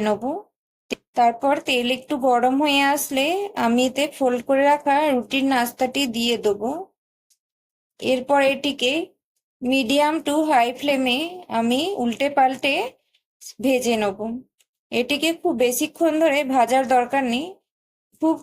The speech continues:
কম সময়ে এটি ভাজা হয়ে যায়। আর এইভাবে আস্তে আস্তে ভেজে নেব। তোমরা চাইলে এই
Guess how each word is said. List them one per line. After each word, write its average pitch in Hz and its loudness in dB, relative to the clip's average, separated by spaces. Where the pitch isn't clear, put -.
কম 262 2
সময়ে 302 2
এটি 294 -2
ভাজা 226 2
হয়ে 220 2
যায়। 202 0
আর 240 2
এইভাবে 262 2
আস্তে 240 -4
আস্তে 285 -2
ভেজে 233 2
নেব। 208 -2
তোমরা 247 2
চাইলে 294 2
এই 269 0